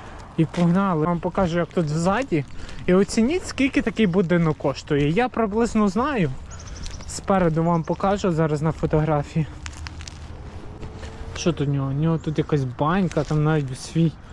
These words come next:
а, фонтан є. Що, як там сусіди живуть?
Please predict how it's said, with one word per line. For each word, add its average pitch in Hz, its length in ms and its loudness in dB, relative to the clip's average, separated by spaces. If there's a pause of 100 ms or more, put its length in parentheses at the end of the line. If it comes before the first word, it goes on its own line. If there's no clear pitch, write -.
(600)
а, 151 240 0 (160)
фонтан 165 580 2
є. 156 180 0 (680)
Що, - 160 2
як 175 180 4
там 185 160 4
сусіди 160 500 2
живуть? 160 480 -2